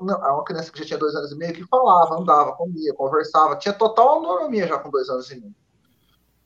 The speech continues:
E a gente vai passar uma semana no hospital, e nessa semana no hospital, de quarto de hospital, mesmo nas U T Is, todos os dias, era novembro, a gente tava na semana, na primeira, um mês exatamente antes do Natal, e começaram as atividades que são feitas, uma,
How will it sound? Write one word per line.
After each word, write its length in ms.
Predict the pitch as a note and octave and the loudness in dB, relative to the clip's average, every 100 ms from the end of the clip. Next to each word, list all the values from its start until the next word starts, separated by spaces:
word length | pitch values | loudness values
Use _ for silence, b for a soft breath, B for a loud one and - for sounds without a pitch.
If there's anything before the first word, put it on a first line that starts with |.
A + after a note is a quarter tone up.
| - | -4
E 120 | B3+ | 0
a 20 | |
gente 160 | C4 A#3+ | 0 4
vai 140 | B3+ | 4
passar 180 | B3+ B3+ | 6 2
uma 140 | A#3+ B3+ | 2 2
semana 400 | C4+ A3+ A#3+ A3+ | 4 4 6 4
no 80 | |
hospital, 360 | A3+ A3 G3+ B3 | 2 0 4 6
e 60 | B3+ | 6
nessa 240 | C#4 D#4 | 2 -2
semana 420 | - G#3+ F#3+ F#3+ | -4 -2 0 0
no 80 | E3+ | -2
hospital, 440 | E3 - - G3 | -4 -6 0 0
de 100 | F#3 | 0
quarto 340 | - E3 D#3+ D3+ | 2 2 2 -2
de 80 | C3+ | -6
hospital, 640 | B2+ _ - D#3+ G#3 G3 | -8 _ -2 2 4 2
mesmo 240 | E3+ A#3+ G#3+ | 0 -2 -2
nas 180 | G3+ F3+ | -4 -6
U 80 | |
T 100 | - D3+ D3 A3 | -10 -8 -6 -4
Is, 160 | F#3+ - | -6 2
todos 340 | A#3 B3 G3+ | 2 2 -4
os 140 | E3+ D#3+ | -10 -12
dias, 280 | F#3+ G3+ | -4 -2
era 200 | E3+ D3 | 0 -2
novembro, 500 | C#3+ C#3+ C3 F3 A3 | -2 -4 -2 -2 -2
a 60 | C3+ | -6
gente 180 | C3+ - | -12 -8
tava 220 | C3 B2+ | -6 -6
na 40 | B2 | -10
semana, 300 | C3 B2+ C3+ | -12 -8 -8
na 80 | |
primeira, 400 | C3 C#3+ F3 F#3 - | -8 -6 -4 -4 -4
um 140 | F#3+ | -4
mês 280 | A#3+ G3+ F#3 | 0 0 0
exatamente 540 | D#3 D#3 D3+ C#3+ C#3+ C3+ | -6 -8 -8 -10 -10 -14
antes 160 | - | -14
do 100 | - | -10
Natal, 540 | C#3+ D3 D#3+ G3 A3+ - _ _ _ | -6 -2 2 4 2 -4 _ _ _
e 60 | F3 | -4
começaram 680 | A3+ A3+ A3+ A3 A3+ A3 B3+ | 0 2 4 4 4 -2 -6
as 140 | - | -6
atividades 640 | G#3 - G3 F3 F3+ G3 - | -6 -12 -8 2 4 4 -2
que 80 | - | -4
são 160 | A#3 | -4
feitas, 320 | - A3+ A3 | -2 -6 -6
uma, 180 | G3 G#3+ | -8 -8